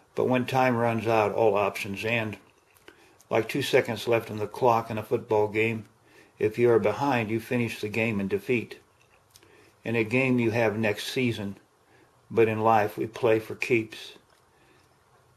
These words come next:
In life the stakes are high, and if we do not choose God and his Christ, then eternity is a long time to be separated from them.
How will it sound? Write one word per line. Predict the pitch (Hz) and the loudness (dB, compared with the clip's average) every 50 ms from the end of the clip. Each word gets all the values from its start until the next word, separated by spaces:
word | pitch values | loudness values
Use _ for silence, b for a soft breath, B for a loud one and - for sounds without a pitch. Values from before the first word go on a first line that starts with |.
| _ - | _ -8
In | 120 120 127 127 | -6 -2 2 4
life | 135 135 131 123 117 - - | 6 6 6 6 4 0 -4
the | 113 110 | -6 -8
stakes | - - - 131 123 120 120 - - | -8 0 2 4 4 4 2 0 -4
are | 107 | -4
high, | 101 117 120 113 107 101 98 95 - - _ _ b b b b b b b b | -4 -4 -2 0 0 0 0 -2 -4 -10 _ _ b b b b b b b b
and | b 113 113 | b -6 -4
if | 110 104 127 | -4 -4 -2
we | 131 127 | 0 2
do | 127 123 | 2 4
not | 123 117 113 - | 2 2 0 -2
choose | - - - 120 113 104 101 | -2 -2 0 0 0 0 -2
God | 95 - 113 110 110 107 104 | 0 2 4 4 4 2 2
and | 104 101 | 0 -4
his | 110 104 - | -6 -8 -8
Christ, | - - - 120 107 95 92 107 104 - - - - _ b b b b b b b _ - | -10 -8 -4 -4 -2 -2 -2 -4 -6 -8 -12 -16 -20 _ b b b b b b b _ -4
then | 113 110 | -2 -2
eternity | 110 113 - - 139 131 120 110 - 113 113 113 | -2 -2 -2 -2 0 0 0 -2 -2 0 0 0
is | 107 95 | 0 0
a | 107 | 0
long | 104 107 113 113 110 110 107 | 0 0 2 0 0 -2 -4
time | - 113 110 110 107 101 | -2 -2 -2 -2 -2 -4
to | 98 | -4
be | 101 107 104 | -6 -6 -6
separated | - - 120 107 - 110 110 107 104 104 104 - | -2 0 0 2 2 2 2 2 2 0 -2 -6
from | - - 117 113 110 110 | -8 -6 -4 -4 -4 -4
them. | 104 104 110 110 | -4 -6 -8 -10